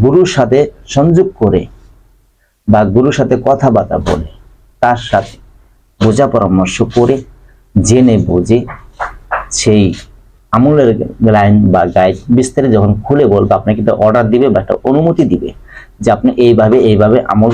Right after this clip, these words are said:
করেন, এই কাজগুলো আপনি করবেন না, এই কাজগুলো আপনি করবেন। এটি মেনে বুঝে যখন আপনি আমলটা করবেন, আপনি একশো পার্সেন্ট কামিয়ে বের হবেন, একশো পার্সেন্ট। এটা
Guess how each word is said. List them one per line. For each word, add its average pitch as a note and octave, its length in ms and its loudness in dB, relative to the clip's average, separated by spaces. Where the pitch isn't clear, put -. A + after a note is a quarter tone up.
করেন, C3 180 0
এই B2 80 4
কাজগুলো A2+ 360 0
আপনি B2+ 120 0
করবেন G#2+ 300 0
না, C#3+ 40 0
এই G2 80 2
কাজগুলো G2 380 0
আপনি C#3 120 -6
করবেন। F2 280 -2
এটি B2 120 0
মেনে C#3+ 260 2
বুঝে A#2 300 2
যখন A#2 260 2
আপনি - 200 -4
আমলটা A#2 280 -2
করবেন, F#2+ 260 0
আপনি - 220 -4
একশো - 280 -4
পার্সেন্ট G#2 400 -2
কামিয়ে G2+ 320 2
বের F2 140 2
হবেন, E2+ 160 2
একশো - 220 -4
পার্সেন্ট। A#2+ 400 -2
এটা A#2 140 0